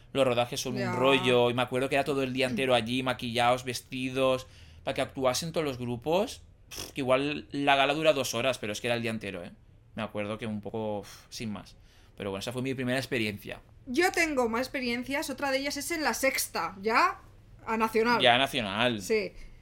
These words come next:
Speaker 2: No sé si tú sabes el rollo de Buenafuente, que tenía un programa Buenafuente, Berto, José Corbacho y El Follonero, que El Follonero es
Speaker 1: No sé
Speaker 2: Jordi
Speaker 1: quién es.
Speaker 2: Évole.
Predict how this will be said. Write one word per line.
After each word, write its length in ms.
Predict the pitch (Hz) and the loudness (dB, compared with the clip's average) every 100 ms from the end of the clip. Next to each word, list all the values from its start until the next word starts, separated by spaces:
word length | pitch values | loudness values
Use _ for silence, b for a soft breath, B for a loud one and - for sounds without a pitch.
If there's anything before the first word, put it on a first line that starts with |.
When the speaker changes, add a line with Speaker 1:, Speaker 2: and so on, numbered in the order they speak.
| - - | -16 -6
Speaker 2:
No 140 | 294 | -4
sé 140 | 339 339 | -2 -2
si 220 | 330 285 | -2 -4
tú 280 | - 320 320 | -6 -8 -6
sabes 600 | - 311 269 254 370 277 | -2 -2 0 -2 -2 -4
el 140 | 220 | -2
rollo 360 | 226 233 254 240 | -2 -2 -2 0
de 260 | 233 226 | 0 0
Buenafuente, 960 | 208 220 226 202 - 240 254 247 233 226 | 0 0 0 -4 -2 -2 -2 -2 -2 -2
que 80 | |
tenía 180 | 208 208 | -4 -6
un 60 | 220 | -4
programa 300 | 220 208 208 | -4 -4 -4
Buenafuente, 1000 | 202 196 185 - 233 247 247 254 254 285 - | -4 -6 -6 -2 -2 -2 0 2 0 -2 -10
Berto, 760 | 196 208 233 247 269 262 269 294 b b b | -8 -2 -2 -2 0 2 0 -4 b b b
José 300 | - 226 240 | -8 -4 -4
Corbacho 680 | 254 226 220 247 254 320 320 | -2 -2 -2 -2 -4 -4 0
y 120 | 247 | 2
El 100 | 226 | 2
Follonero, 760 | 240 226 208 226 285 240 180 | 2 2 2 2 4 2 -2
que 80 | - | -6
El 60 | 185 | -8
Follonero 340 | 196 196 208 | -6 -4 -4
es 60 | 233 | 0
Speaker 1:
No 40 | |
sé 60 | 226 | 0
Speaker 2:
Jordi 100 | 226 233 | 2 2
Speaker 1:
quién 60 | |
es. 40 | 254 | 2
Speaker 2:
Évole. 340 | 240 196 175 | 2 -2 -8